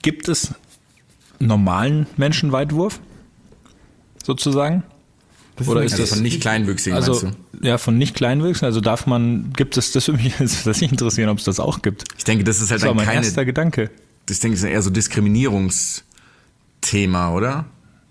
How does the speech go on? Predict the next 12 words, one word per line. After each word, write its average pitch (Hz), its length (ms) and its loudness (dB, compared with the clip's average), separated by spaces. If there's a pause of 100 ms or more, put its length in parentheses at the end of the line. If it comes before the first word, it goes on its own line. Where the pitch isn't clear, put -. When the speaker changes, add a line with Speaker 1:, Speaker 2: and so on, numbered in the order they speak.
Speaker 1:
Ja. 214 220 2
Speaker 2:
Ich 131 120 -4
finde 175 200 -2
das - 100 -8
einen 147 80 0
interessanten 135 420 -2
Ansatz, 147 340 -2
aber 104 160 -4
den 101 160 -2
du 101 180 -6
fährst, 101 360 -6
Mats, 117 320 -8